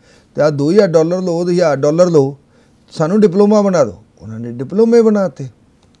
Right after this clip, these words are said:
ਅਗਲੇ ਕੋਰਸ ਦੇ ਵਿੱਚ ਆ ਗਏ। ਦੋ ਹਜ਼ਾਰ ਨੌ ਵੀ ਚਲੋ ਜੀ, ਕੋਈ ਗੱਲ ਨਹੀਂ ਜੀ, ਮਾੜਾ ਟਾਈਮ ਆਇਆ, ਫੇਸ ਕੀਤਾ, ਨਿਕਲ ਗਏ ਜੀ, ਕੋਈ ਗੱਲ ਨਹੀਂ। ਅਗਲੇ ਸਾਲ ਹੁਣ ਪੀ ਆਰ ਅਪਲਾਈ ਕਰਾਂਗੇ। ਦੋ ਹਜ਼ਾਰ ਦਸ ਦਾ ਸਮਾਂ ਸੀ, ਮੈਂ ਉਸ ਟਾਈਮ ਦੇ ਉੱਤੇ ਆਪ ਆਸਟ੍ਰੇਲੀਆ ਗਿਆ ਸੀ।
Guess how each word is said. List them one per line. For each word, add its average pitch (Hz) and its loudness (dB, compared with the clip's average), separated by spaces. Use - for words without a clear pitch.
ਅਗਲੇ 170 -2
ਕੋਰਸ 143 -4
ਦੇ 127 -4
ਵਿੱਚ 117 -8
ਆ 98 -6
ਗਏ। 117 -16
ਦੋ 160 0
ਹਜ਼ਾਰ 151 2
ਨੌ 135 -4
ਵੀ 135 -4
ਚਲੋ 131 -4
ਜੀ, 127 -6
ਕੋਈ 131 -4
ਗੱਲ 131 0
ਨਹੀਂ 127 -6
ਜੀ, 139 -4
ਮਾੜਾ 131 0
ਟਾਈਮ 127 0
ਆਇਆ, 123 -4
ਫੇਸ 120 -6
ਕੀਤਾ, 113 -6
ਨਿਕਲ 110 -6
ਗਏ 98 -10
ਜੀ, 98 -8
ਕੋਈ 101 -8
ਗੱਲ 87 -12
ਨਹੀਂ। 95 -16
ਅਗਲੇ 170 4
ਸਾਲ 156 2
ਹੁਣ 151 -2
ਪੀ 131 -2
ਆਰ 120 2
ਅਪਲਾਈ 98 -10
ਕਰਾਂਗੇ। - -20
ਦੋ 180 4
ਹਜ਼ਾਰ 190 4
ਦਸ 143 2
ਦਾ 190 6
ਸਮਾਂ 143 2
ਸੀ, 143 -8
ਮੈਂ 139 0
ਉਸ 147 0
ਟਾਈਮ 151 -4
ਦੇ 147 -4
ਉੱਤੇ 143 -2
ਆਪ 139 2
ਆਸਟ੍ਰੇਲੀਆ 131 -2
ਗਿਆ 113 -2
ਸੀ। 113 -12